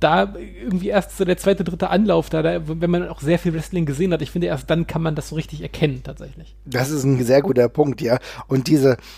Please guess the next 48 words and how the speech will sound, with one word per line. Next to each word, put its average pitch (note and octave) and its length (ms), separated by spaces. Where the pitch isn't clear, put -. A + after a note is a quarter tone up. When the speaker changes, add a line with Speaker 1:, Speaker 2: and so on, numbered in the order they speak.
Speaker 2:
äh, C3 180
dieses B2 280
Erkennen F#3+ 500
der D3 140
Härte F3 380
ist - 180
bei C#3+ 100
mir E3 160
dann E3+ 160
auch, C#3+ 180
sag D3 180
ich C3 100
mal, D3+ 120
im A#2+ 120
deutschen, A3+ 480
äh, C3+ 300
Circle D3+ 380
dann C#3 140
ein B2+ 140
bisschen C#3 360
deutlicher E3+ 440
geworden, D#3+ 640
beispielsweise D3 720
mit D3 180
Leuten D3 540
wie D#3 140
Baron D3 340
von E3 220
Hagen, E3 400
der D3 260
ja D3 240
Speaker 1:
Ja. C#3+ 80
Speaker 2:
eigentlich F#3 520
diesen F3+ 260
Übertrag C#3+ 880
nach E3+ 160
Deutschland E3+ 400
auch A#2+ 220
mitgemacht D#3 600
hat. - 120
Natürlich C3 280
nicht A#2+ 140
als A#2 140
einziger, E3 440
aber C#3 200
der C#3+ 120
für - 140
mich F#3 220